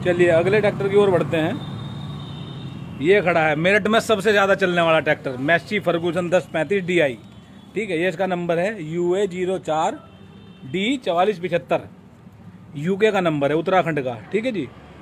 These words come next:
दो हज़ार दस model है, Sorry, sorry, sorry, दो हज़ार छः model है। दो लाख दस हज़ार इसकी कीमत है, दो हज़ार छः model, दो लाख दस हज़ार इसकी कीमत है। ये देख लो, चारों टायर original हैं बिल्कुल, देख लो आप,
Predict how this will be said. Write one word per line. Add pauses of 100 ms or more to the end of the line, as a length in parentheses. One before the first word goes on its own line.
(140)
दो
हज़ार
दस
model
है, (1300)
Sorry, (360)
sorry,
sorry, (380)
दो
हज़ार
छः
model
है।
दो
लाख
दस
हज़ार
इसकी
कीमत
है, (580)
दो
हज़ार
छः
model, (380)
दो
लाख
दस
हज़ार
इसकी
कीमत
है।
ये
देख
लो,
चारों
टायर (140)
original
हैं
बिल्कुल, (220)
देख
लो
आप,